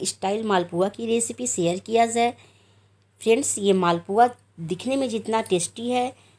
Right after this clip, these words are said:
जितना डिलीशियस देखने में लग रहा है फ्रेंड्स, इससे कई गुना ज़्यादा ये खाने में है। फ्रेंड्स, बिल्कुल मैं इस मालपुआ को न्यू ट्रिक और टिप्स के साथ बनाई हूँ।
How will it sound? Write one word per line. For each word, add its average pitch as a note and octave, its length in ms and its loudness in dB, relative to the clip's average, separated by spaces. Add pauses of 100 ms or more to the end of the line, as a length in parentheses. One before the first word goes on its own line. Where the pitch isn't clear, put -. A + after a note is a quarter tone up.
(120)
जितना A#3+ 440 -2 (760)
डिलीशियस A3 560 0
देखने F3 320 -2
में B3+ 140 -2
लग B3 120 2
रहा B3 140 0
है B3 100 2
फ्रेंड्स, B3 440 -4
इससे - 320 -4
कई D4+ 240 -2 (280)
गुना G3 260 2
ज़्यादा E3 280 2
ये B3+ 240 -2
खाने E3 360 -2
में E3 160 -2
है। D#3+ 200 -2 (720)
फ्रेंड्स, C4+ 400 -2
बिल्कुल A3+ 440 -4
मैं A3 160 4
इस F#3+ 200 4
मालपुआ F3+ 600 0
को B3 280 -2 (400)
न्यू A#3 260 0 (160)
ट्रिक G3+ 300 -6 (100)
और F3+ 100 -2
टिप्स - 340 -12
के A#3 100 -6
साथ E3+ 300 -4
बनाई D#3 420 0
हूँ। A3+ 200 -4